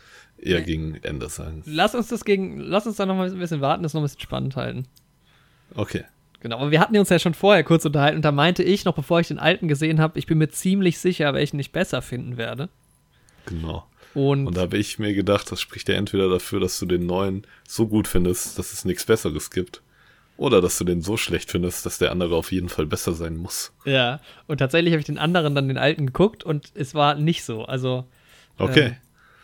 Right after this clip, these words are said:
Speaker 2: ich, es hat sich dann umgedreht. Also ich dachte zwar erst, ich find den einen mit Sicherheit besser, aber ist jetzt doch nicht so. Von daher ganz
Speaker 1: Mhm.
Speaker 2: interessant.
Speaker 1: Spannend,
Speaker 2: Ja, der, äh,
Speaker 1: spannend.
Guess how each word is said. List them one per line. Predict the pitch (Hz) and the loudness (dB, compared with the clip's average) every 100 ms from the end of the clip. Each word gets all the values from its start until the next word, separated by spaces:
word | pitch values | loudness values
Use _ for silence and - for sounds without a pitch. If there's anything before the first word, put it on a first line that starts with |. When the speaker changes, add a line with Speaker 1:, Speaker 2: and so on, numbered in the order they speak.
| _ - | _ -16
Speaker 2:
ich, | 151 - 127 | -14 -12 -10
es | 131 | -4
hat | 143 | -4
sich | 156 | -2
dann | 151 | 2
umgedreht. | 185 185 135 113 110 - | 4 4 2 -2 -4 -4
Also | 120 | -4
ich | - | -2
dachte | 156 - 156 | -2 -2 -6
zwar | - 139 | -4 -2
erst, | 135 - | -4 -6
ich | |
find | 143 131 | -10 -10
den | 127 | -8
einen | 127 131 127 160 | -8 -8 -8 -12
mit | - 131 | -14 -8
Sicherheit | 139 127 117 | -4 -4 -4
besser, | 123 131 | -4 -2
aber | 113 117 | -2 -4
ist | 131 | -6
jetzt | 123 123 | -8 -8
doch | 123 | -8
nicht | 117 - | -8 -8
so. | 120 147 - - - - _ | -8 -10 -16 -20 -20 -20 _
Von | 117 | -10
daher | 117 123 | -2 0
ganz | 120 120 | 0 -2
Speaker 1:
Mhm. | |
Speaker 2:
interessant. | 143 123 127 135 - _ _ _ - - - - - | -6 -8 -6 -6 -8 _ _ _ -20 -20 -20 -20 -14
Speaker 1:
Spannend, | - - 165 | -10 2 4
Speaker 2:
Ja, | 160 | 6
der, | - | 2
äh, | |
Speaker 1:
spannend. | 180 104 - | -2 -4 -6